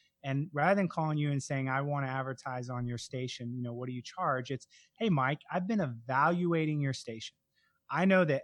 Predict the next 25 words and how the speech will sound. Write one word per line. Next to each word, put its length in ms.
X 200
percentage 540
of 140
the 60
people 460
own 160
homes. 480
I 140
know 160
that 180
X 200
percentage 420
of 80
the 60
people 520
are 160
between 380
this 240
age 300
and 140
this 200
age 240
and 160
this 200
age. 280